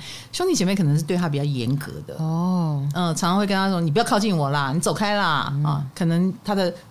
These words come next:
Speaker 1: 从小的感受就不会太好。
Speaker 2: 嗯。
Speaker 1: 对，相对于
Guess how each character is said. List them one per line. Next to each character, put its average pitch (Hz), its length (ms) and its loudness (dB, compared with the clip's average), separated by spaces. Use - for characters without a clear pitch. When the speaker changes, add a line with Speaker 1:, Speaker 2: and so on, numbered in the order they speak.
Speaker 1:
从 208 260 4
小 156 240 2
的 151 160 0
感 139 240 -2
受 180 240 0
就 156 120 -2
不 147 140 -4
会 147 120 0
太 143 240 -2
好。 - 240 -10
Speaker 2:
嗯。 143 340 2
Speaker 1:
对， 143 280 0
相 254 340 4
对 240 220 4
于 175 320 2